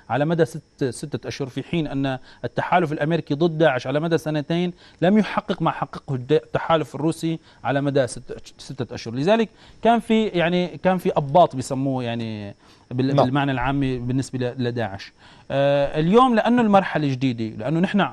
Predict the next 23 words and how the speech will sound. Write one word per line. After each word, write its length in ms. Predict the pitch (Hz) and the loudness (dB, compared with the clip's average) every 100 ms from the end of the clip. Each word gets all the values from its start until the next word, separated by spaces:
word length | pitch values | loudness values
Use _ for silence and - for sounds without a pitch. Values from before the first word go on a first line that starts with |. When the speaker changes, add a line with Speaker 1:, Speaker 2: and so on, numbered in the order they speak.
| - | -4
Speaker 1:
هون، 260 | 127 180 160 | 0 0 2
هون 300 | 165 190 151 | 2 2 0
كمان 420 | - 143 147 139 - - - - - | -2 -2 -2 -4 -8 -18 -20 -20 -6
هذا 160 | 135 143 | 0 0
الموضوع 360 | 131 131 143 | 0 0 0
بدي 180 | 139 131 | -2 -2
يشير 240 | 123 156 143 | -4 -2 0
له 300 | 131 135 123 | 0 -2 -4
بأنه 260 | 123 139 | -4 -4
نحن 200 | 139 - | -4 -4
أمام 300 | 131 135 165 | -4 0 0
Speaker 2:
نعم. 380 | 147 - - 135 | -2 -8 -4 0
Speaker 1:
مرحلة 280 | 123 165 151 | 2 2 0
تحول 420 | - - 202 214 185 | -2 -2 0 2 0
ومرحلة 460 | 156 190 - 180 | 2 0 0 -2
جديدة 520 | 160 165 220 185 135 110 - - - | 0 0 0 2 0 -2 -16 -20 -6
من، 240 | 135 143 139 | 0 0 0
آه، 360 | 139 135 127 | -2 -4 -4
الصراع، 500 | 123 - 139 139 123 - - - - | -6 -4 2 4 4 0 -14 -20 -8
آه، 160 | 120 123 | -4 -4
في، 420 | 113 143 135 131 | 0 0 0 -4
في 240 | 113 139 127 | -4 -4 -4
المنطقة. 580 | 123 123 113 - 95 | -2 -4 -6 -10 -10